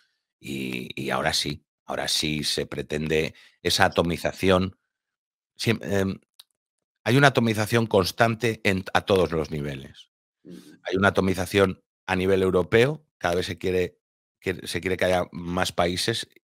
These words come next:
Speaker 1: Dentro de esos países quiere que haya más regiones. Dentro de esas regiones quieren que haya más ciudades, más ayuntamientos, más tal. Cuando llegamos ya a estratos sociales, quieren que esos, eh, dividirnos en más grupos,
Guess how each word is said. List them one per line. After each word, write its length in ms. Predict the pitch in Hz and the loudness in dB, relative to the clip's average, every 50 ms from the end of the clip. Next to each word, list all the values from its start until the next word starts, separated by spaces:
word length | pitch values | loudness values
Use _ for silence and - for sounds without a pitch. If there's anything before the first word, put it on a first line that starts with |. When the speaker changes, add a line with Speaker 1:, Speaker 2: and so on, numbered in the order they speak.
| _ | _
Speaker 1:
Dentro 340 | - 95 117 113 110 117 113 | -4 -2 -2 0 2 2 2
de 60 | 104 | 2
esos 180 | 101 - 101 90 | 2 0 -4 -6
países 560 | - - 90 98 98 - 101 90 - - _ _ _ | -4 -4 -4 -2 -2 -4 -4 -4 -6 -8 _ _ _
quiere 240 | - 104 98 95 90 | -4 -2 -2 -2 0
que 80 | 104 | 0
haya 180 | 95 95 90 85 | 0 2 2 0
más 180 | 85 87 95 98 | 0 0 0 -2
regiones. 580 | 90 85 - - 90 87 90 98 117 - - _ _ - _ _ _ _ - | -2 -6 -6 -2 -2 -2 -2 -2 -6 -8 -12 _ _ -20 _ _ _ _ -6
Dentro 240 | 101 107 110 117 | -4 0 2 2
de 80 | 107 104 | 2 2
esas 160 | 104 117 98 | 0 0 -2
regiones 520 | 101 95 - - 101 98 98 90 - - _ _ _ _ _ | -2 -2 -2 -2 -2 -2 -2 -4 -6 -10 _ _ _ _ _
quieren 460 | - 98 98 95 98 95 95 95 _ _ _ _ | -2 -2 0 0 0 -2 -4 -6 _ _ _ _
que 160 | - 95 92 | -4 -2 0
haya 240 | 90 92 95 95 92 | 0 2 2 2 2
más 240 | 90 90 98 101 95 - | 2 2 2 0 0 -2
ciudades, 580 | - 98 92 90 92 92 87 90 90 82 - | -4 0 2 2 2 2 2 0 -2 -2 -4
más 360 | 90 90 92 92 87 - - | -2 0 0 0 0 0 0
ayuntamientos, 720 | 101 95 92 95 92 - 92 87 90 90 90 87 - 90 85 | 0 2 2 0 0 0 0 0 0 -2 -4 -2 -2 -2 -2
más 200 | 90 85 - - | -2 -6 -4 -4
tal. 220 | - 90 95 110 - _ _ _ _ _ _ | -2 -2 -4 -4 -8 _ _ _ _ _ _
Cuando 220 | - 90 90 95 95 | -4 -2 0 2 2
llegamos 400 | 92 95 104 113 117 127 120 113 | 2 2 2 2 2 2 2 2
ya 80 | 113 | 0
a 40 | 107 | -2
estratos 420 | 101 - - 101 104 98 - 95 - | -2 -4 -4 -4 -4 -2 -2 -4 -4
sociales, 560 | - 85 - - 98 101 98 95 87 - - | -4 -6 -4 0 0 0 2 0 -2 -6 -6
quieren 320 | - 101 98 98 95 90 | -4 -2 -2 -2 -2 -4
que 340 | - - - 98 95 92 - _ _ _ _ _ _ _ _ _ _ - | -8 -6 -4 -4 -4 -4 -8 _ _ _ _ _ _ _ _ _ _ -2
esos, 460 | 104 104 - - 104 98 - - _ _ _ | -2 -2 0 0 0 0 -2 -6 _ _ _
eh, 240 | - 95 92 90 90 - | -4 -2 0 -2 -2 -4
dividirnos 580 | 101 101 107 107 104 113 117 113 110 104 - | -2 -2 0 0 0 0 0 -2 -4 -2 -2
en 120 | 101 98 104 | -2 -2 0
más 180 | 107 104 - | -2 -2 -2
grupos, 560 | 90 101 107 101 90 85 82 - - - - | -4 -2 -4 -4 -4 -6 -10 -10 -10 -14 -16